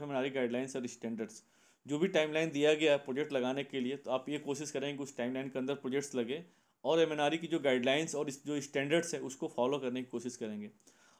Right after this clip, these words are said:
Online और offline maintenance of records, रिकॉर्ड्स भी मेंटेन कोशिश करने करेंगे आप, ऑनलाइन और ऑफलाइन दोनों मोड में दिया है।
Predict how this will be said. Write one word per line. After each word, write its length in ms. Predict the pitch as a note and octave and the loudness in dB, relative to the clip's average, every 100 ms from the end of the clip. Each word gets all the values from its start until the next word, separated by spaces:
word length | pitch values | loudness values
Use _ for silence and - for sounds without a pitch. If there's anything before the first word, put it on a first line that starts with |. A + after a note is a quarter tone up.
| - | -4
Online 380 | C#3+ E3+ E3+ F3 | 0 2 2 0
और 220 | E3 C#3+ | 2 2
offline 260 | D3+ D#3+ D3+ | 2 -2 -2
maintenance 480 | C#3+ C#3+ D3 D3 C#3+ | -2 -2 -2 -2 -2
of 140 | C#3 | -2
records, 380 | C3 C3 - - | -2 -2 -4 -6
रिकॉर्ड्स 340 | C3 C3 C#3 - | -2 0 0 -2
भी 60 | |
मेंटेन 340 | C#3 C3 C3 C3 | -4 -4 -4 -4
कोशिश 280 | B2+ B2+ | -6 -6
करने 220 | B2 B2 A#2+ | -6 -6 -4
करेंगे 260 | A#2+ A#2+ | -4 -6
आप, 180 | B2+ A#2 | -10 -6
ऑनलाइन 400 | A#2 B2 B2 B2 - | -4 -2 -4 -6 -10
और 140 | B2 | -6
ऑफलाइन 320 | G#2+ A2 A#2+ A#2 | -6 -6 -6 -4
दोनों 200 | B2 C3+ | -2 -2
मोड 180 | B2+ | -2
में 140 | B2 A#2+ | -2 -2
दिया 160 | A#2+ | -2
है। 180 | A2+ A#2+ | -2 -6